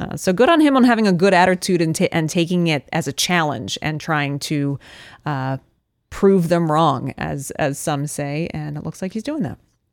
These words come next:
So we would invite you, of course, uh, once again, uh, head over to the A H L report. That's A H L report dot com. You'll get full Laval Rocket game recaps there, uh, as well as,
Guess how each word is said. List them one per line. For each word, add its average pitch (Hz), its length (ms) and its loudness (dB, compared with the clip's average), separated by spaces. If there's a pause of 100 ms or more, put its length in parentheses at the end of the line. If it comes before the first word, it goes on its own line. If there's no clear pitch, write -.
(640)
So 214 180 4
we 254 140 4
would 254 180 4
invite 233 320 4
you, 180 160 2
of 160 120 0
course, 190 420 2
uh, 175 120 0
once 190 220 -2
again, 175 380 -2 (420)
uh, 160 280 -2 (260)
head 233 220 2
over 226 120 4
to 220 100 -4
the 202 140 -2
A 208 60 2
H 196 340 2
L 190 180 4
report. 185 460 0 (100)
That's 147 220 -4 (100)
A 185 60 2
H 185 380 2
L 175 120 2
report 165 440 -2
dot 160 240 -4
com. 175 400 0 (300)
You'll 185 160 4
get 175 180 0
full 220 260 2
Laval 185 320 2
Rocket 175 380 0
game 175 220 0
recaps 170 600 -2
there, 160 540 0
uh, 151 480 0
as 156 260 -4
well 160 380 0
as, 151 480 -4